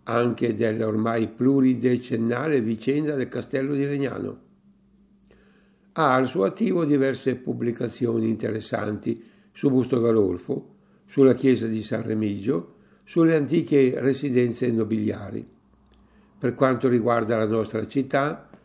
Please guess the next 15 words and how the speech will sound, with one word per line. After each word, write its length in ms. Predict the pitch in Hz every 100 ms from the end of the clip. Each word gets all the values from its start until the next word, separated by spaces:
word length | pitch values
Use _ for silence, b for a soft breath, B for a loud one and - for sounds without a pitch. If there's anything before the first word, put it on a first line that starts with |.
| b b
ha 160 | 139 143
curato 380 | 156 156 151
il 80 | 147
catalogo 600 | - 147 143 131 127 135
della 240 | 127 127 131
mostra 600 | 123 117 - 143 151 b b b
allestita 640 | - 139 160 - 156 156 151
presso 320 | 135 123 131
il 40 |
Museo 460 | 127 123 123 139 139
Civico 640 | 135 135 131 135 - 147 -
nel 300 | 120 123 120
millenovecentottantotto, 1700 | 120 127 131 127 123 123 104 107 131 113 117 107 - - - - - _ _ -
dal 200 | 123 113
titolo 480 | 117 87 110 -